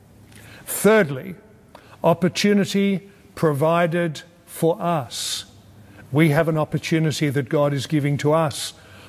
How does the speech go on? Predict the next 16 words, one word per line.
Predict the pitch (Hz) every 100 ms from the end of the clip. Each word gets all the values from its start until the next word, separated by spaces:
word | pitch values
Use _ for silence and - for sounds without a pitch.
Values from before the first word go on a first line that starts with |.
| -
while | 135 139 143
we're | 143 135 135
in | 135
this | 131 -
world. | 143 131 123 156 - - - - -
So | - 208 240
opportunity | 208 196 - 202 185 190
described. | 147 147 - 156 135 127 - - - - - _ - - - - -
There | 147
are |
two | - 254
men, | 220 214 214
they're | 156
very | 127 185 180
different | 180 185 208 202
men. | 165 165 175